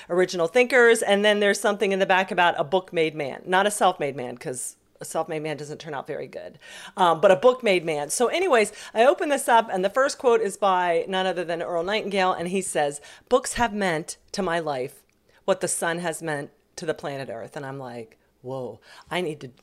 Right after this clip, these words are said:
I need to read what he's reading." So I just got into this. And this little life-changing classic is so beautiful.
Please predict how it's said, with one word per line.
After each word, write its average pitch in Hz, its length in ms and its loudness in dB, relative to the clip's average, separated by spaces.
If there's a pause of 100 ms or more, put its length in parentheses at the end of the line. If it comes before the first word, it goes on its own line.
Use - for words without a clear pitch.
I 175 80 0
need 170 180 -2
to 170 60 -6
read 165 160 -4
what 170 140 2
he's 233 320 -2
reading." 208 360 -2
So 214 260 4
I 208 120 6
just 269 300 -2
got 247 160 2
into 254 240 -2
this. 151 160 0 (280)
And 220 260 0
this 359 260 0
little 294 180 -2
life-changing 233 520 0
classic 190 420 0
is 185 100 -2
so 285 240 0
beautiful. 185 560 0